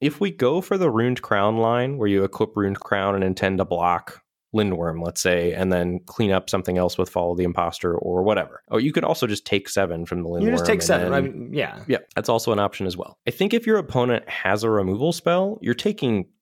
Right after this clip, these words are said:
Speaker 1: ten,
Speaker 2: Mm-hmm.
Speaker 1: which is not a great spot to be in. I think that's a way that you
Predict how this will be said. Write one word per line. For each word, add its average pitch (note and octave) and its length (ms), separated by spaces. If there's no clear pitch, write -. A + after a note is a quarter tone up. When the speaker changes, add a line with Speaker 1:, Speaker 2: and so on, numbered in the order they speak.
Speaker 1:
ten, G2+ 540
Speaker 2:
Mm-hmm. E3+ 240
Speaker 1:
which G#2+ 240
is G#2+ 140
not A2 340
a G#2+ 100
great F#2 480
spot G2+ 280
to C#3 80
be E3+ 80
in. F3+ 80
I C3 80
think F#3 180
that's F#3 180
a D3 80
way A2+ 180
that A2 200
you G#2 160